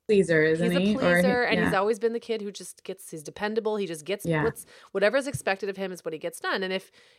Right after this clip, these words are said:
Speaker 2: if you don't expect a whole lot, he'll, he'll meet your expectations and not surpass. Like, he's that kid,
Speaker 1: Mm-hmm.
Speaker 2: you know? But if, and which is, which works great when not that much is expected, <laughs> you
Speaker 1: Right.
Speaker 2: know?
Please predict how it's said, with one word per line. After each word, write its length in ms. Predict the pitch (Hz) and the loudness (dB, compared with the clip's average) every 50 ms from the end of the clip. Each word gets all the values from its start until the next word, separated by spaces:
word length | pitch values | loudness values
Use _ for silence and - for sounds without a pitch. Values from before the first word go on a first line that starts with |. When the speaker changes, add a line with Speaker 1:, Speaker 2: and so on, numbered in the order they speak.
| _ _ - | _ _ -14
Speaker 2:
if 80 | 208 196 | -6 -2
you 60 | 208 | 0
don't 120 | 208 208 | 0 0
expect 280 | 233 233 - 233 226 - | -2 -4 -6 -8 -8 -8
a 60 | 240 | -10
whole 220 | - 247 254 262 | -10 -10 -8 -6
lot, 240 | 233 175 160 180 202 196 | -4 -4 -4 -4 -6 -8
he'll, 220 | 208 214 196 185 - | -10 -10 -10 -10 -14
he'll 380 | - - 202 190 196 190 190 | -10 -8 -6 -4 -4 -6 -6
meet 300 | 185 175 175 180 208 214 | -10 -10 -8 -8 -8 -6
your 120 | 202 214 202 | -6 -6 -6
expectations 640 | 190 - - 202 190 - 180 - - - 170 156 | -6 -8 -10 -12 -10 -10 -10 -10 -10 -10 -10 -10
and 100 | 175 156 | -8 -8
not 200 | 151 147 147 - | -8 -10 -10 -10
surpass. 460 | - 156 - 143 107 - - - - - | -12 -14 -12 -12 -14 -14 -14 -16 -14 -12
Like, 140 | 165 160 - | -12 -12 -12
he's 120 | 165 - | -12 -8
that 180 | - 123 156 135 | -6 -4 -4 -4
kid, 160 | 156 156 156 | -4 -4 -4
Speaker 1:
Mm-hmm. 40 | 175 | -4
Speaker 2:
you 80 | 190 185 | -4 -4
know? 180 | 175 165 185 - - - - _ _ - 147 | -4 -4 -6 -8 -12 -20 -20 _ _ -16 0
But 160 | - 214 214 | 4 4 6
if, 140 | 208 214 214 - _ _ _ _ _ _ _ _ _ _ _ _ _ _ _ _ _ _ _ - | 6 4 0 -4 _ _ _ _ _ _ _ _ _ _ _ _ _ _ _ _ _ _ _ -4
and 100 | 254 247 | -2 -2
which 140 | 254 254 240 | 0 0 -2
is, 120 | 262 214 208 | -4 -6 -6
which 240 | 220 214 247 247 - | -6 -6 -6 -6 -4
works 280 | 220 226 247 254 240 - | -4 -4 -4 -4 -6 -10
great 440 | - - 190 208 226 220 202 - 170 | -6 -4 0 2 2 2 2 0 -2
when 440 | 180 185 180 180 180 180 180 175 170 185 | -2 -2 -2 -2 -2 -4 -8 -12 -12 -6
not 280 | 180 185 185 185 180 | -2 0 0 0 0
that 120 | 190 170 175 | -4 -6 -6
much 200 | 175 170 - - | -8 -10 -10 -8
is 40 | 160 | -10
expected, 440 | 165 - - - 190 - - - - - - | -10 -8 -8 -8 -8 -8 -10 -14 -4 0 2
<laughs> 100 | 339 - - - 415 - - 151 | 2 4 4 4 2 2 2 2
you 120 | 151 392 | 2 4
Speaker 1:
Right. 20 | 339 | 4
Speaker 2:
know? 240 | 233 196 196 208 | 4 4 2 2